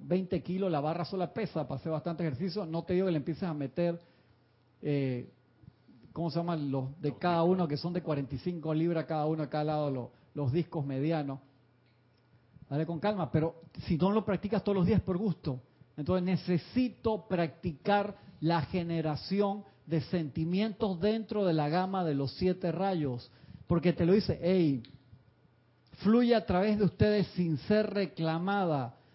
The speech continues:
Speaker 1: la gran mayoría de las veces, llenando el aura de cada día con nada,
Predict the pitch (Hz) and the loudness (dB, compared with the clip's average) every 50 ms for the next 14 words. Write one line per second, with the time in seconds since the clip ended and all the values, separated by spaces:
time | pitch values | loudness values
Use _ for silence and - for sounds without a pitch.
0 | _ _ - 156 156 151 156 151 180 190 196 202 196 190 180 170 156 151 151 151 | _ _ -2 0 0 2 2 2 2 2 2 0 -2 -2 -2 0 2 2 2 2
1 | 165 185 190 180 165 147 135 135 127 170 190 180 185 - 160 143 139 151 151 160 | 2 2 2 2 2 0 0 0 0 0 0 0 0 -2 -4 -2 -2 -2 0 -2
2 | 180 196 202 190 185 175 175 185 190 202 202 196 185 170 151 143 - - 175 180 | -2 -2 0 2 2 4 4 4 4 4 4 4 4 2 0 0 -2 -2 -2 0
3 | 180 170 165 185 190 185 175 - - - 190 180 160 151 147 151 180 202 233 233 | 0 2 2 2 2 0 -2 -4 -2 2 2 2 2 0 -2 -2 0 2 2 2
4 | 233 208 180 180 160 139 120 - - | 2 2 2 2 2 2 0 -4 -10